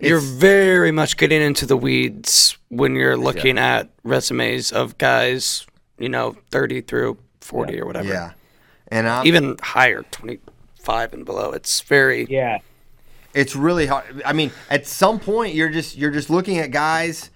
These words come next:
Speaker 2: who have all beaten and lost to each other, and you have to make a call.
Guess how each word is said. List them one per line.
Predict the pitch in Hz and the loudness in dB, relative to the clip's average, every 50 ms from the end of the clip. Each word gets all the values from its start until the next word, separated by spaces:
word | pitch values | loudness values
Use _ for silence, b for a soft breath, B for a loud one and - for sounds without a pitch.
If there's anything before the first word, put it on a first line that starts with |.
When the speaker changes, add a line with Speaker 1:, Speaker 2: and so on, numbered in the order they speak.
| b b b | b b b
Speaker 2:
who | - 160 156 151 | -2 0 0 0
have | 143 - | 0 -4
all | - - 151 165 175 | -4 -2 -2 -2 0
beaten | 147 147 156 165 185 170 165 156 | -2 -4 -4 -4 -4 -4 -2 -2
and | 151 139 127 | 0 0 0
lost | 127 131 156 170 - - - | 0 2 2 0 0 -2 -4
to | 139 | -4
each | 127 113 - - | -4 -4 -2 -2
other, | 120 113 117 123 | -2 0 0 -2
and | 120 123 117 113 113 b b b b b b b b b | 0 0 -2 -2 -2 b b b b b b b b b
you | - 143 175 | -4 0 0
have | 208 220 214 | 0 0 0
to | 202 | 0
make | 190 190 208 190 190 | 0 0 0 0 -2
a | 156 | -4
call. | - 180 180 202 190 151 120 110 - - _ | 0 2 2 2 2 0 -2 -4 -8 -12 _